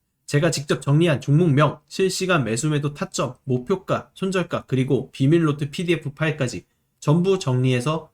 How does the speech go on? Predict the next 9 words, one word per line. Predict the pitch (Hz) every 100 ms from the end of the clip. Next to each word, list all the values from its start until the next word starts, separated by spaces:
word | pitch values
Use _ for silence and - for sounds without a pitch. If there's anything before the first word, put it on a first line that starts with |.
| _
보내드리겠습니다. | 135 123 113 147 143 - 110 101 - _ _ _ _ _ _ _ _
결국 | 151 185 220 220
주식은 | - 175 185 170
타이밍 | 147 233 220 196
싸움입니다. | 175 156 123 110 98 90 _
그 | - 135
타이밍이 | - 196 185 180
왔을 | 156 110 127 123
때 | 127 -